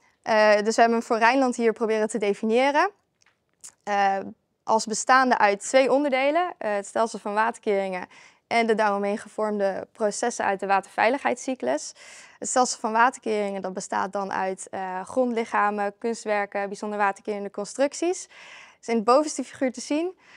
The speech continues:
Ik denk niet dat het heel goed te lezen is op dit moment, eh, maar ik ga in de volgende slide ga ik hier nog eventjes, eh, verder op in. Dus, eh, dat komt goed.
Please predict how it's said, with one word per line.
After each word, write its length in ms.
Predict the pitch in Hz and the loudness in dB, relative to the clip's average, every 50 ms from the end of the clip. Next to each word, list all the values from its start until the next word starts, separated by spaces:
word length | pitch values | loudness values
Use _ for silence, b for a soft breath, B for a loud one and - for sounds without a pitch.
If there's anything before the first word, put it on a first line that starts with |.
| B B B B B _ _ _ _ _ _ _ | B B B B B _ _ _ _ _ _ _
Ik 80 | - | 0
denk 200 | - 269 277 285 | 2 2 4 4
niet 200 | 302 302 339 330 | 2 2 0 2
dat 120 | 320 285 269 | 0 0 0
het 100 | 262 247 | 0 -2
heel 340 | 269 240 240 294 330 359 | -2 -2 0 2 2 2
goed 200 | 349 - 320 302 | 2 0 -2 -2
te 60 | - 294 | -2 -2
lezen 400 | 269 269 277 294 285 - 285 269 | 0 2 2 0 0 -2 -2 -2
is 160 | 277 - - | -2 0 -2
op 140 | 262 240 220 | -4 -2 -2
dit 120 | 262 254 | -2 0
moment, 500 | 247 247 240 240 233 247 294 339 339 - | 0 0 0 2 2 0 0 0 -4 -6
eh, 80 | - - - 220 220 220 220 220 220 220 220 | -4 -2 -2 0 2 2 2 2 0 -2 -2
maar 160 | 214 214 220 | 0 0 0
ik 80 | 240 247 | 0 -2
ga 120 | - 254 | -4 -4
in 60 | 233 226 | -4 -4
de 60 | 214 | -4
volgende 320 | - 247 233 233 233 226 | -4 -4 -4 -2 -4 -6
slide 360 | 220 - - 208 202 202 202 | -6 -6 -6 -4 -4 -4 -6
ga 80 | - 202 | -6 -10
ik 100 | 196 - | -10 -8
hier 140 | 214 202 196 | -8 -8 -8
nog 180 | 196 196 - | -8 -10 -8
eventjes, 540 | - 185 190 196 - - 190 185 - - - | -8 -8 -8 -8 -8 -10 -10 -10 -10 -12 -8
eh, 160 | 190 185 185 190 196 B B B B B B B B | -6 -4 -4 -4 -6 B B B B B B B B
verder 340 | B - 226 208 202 208 202 | B 2 2 2 4 2 0
op 100 | 202 202 | -2 -2
in. 240 | - 180 165 165 180 | -2 -4 -4 -4 -6
Dus, 300 | 165 151 160 - - - | -8 -8 -8 -8 -8 -8
eh, 180 | 208 180 180 - - | -8 -8 -8 -8 -4
dat 180 | 196 208 208 - | -2 -2 -4 -2
komt 260 | - 233 214 220 - | -4 -4 -4 -4 -6
goed. 440 | - - 254 277 339 359 - - | -6 -2 0 0 0 -2 -6 -16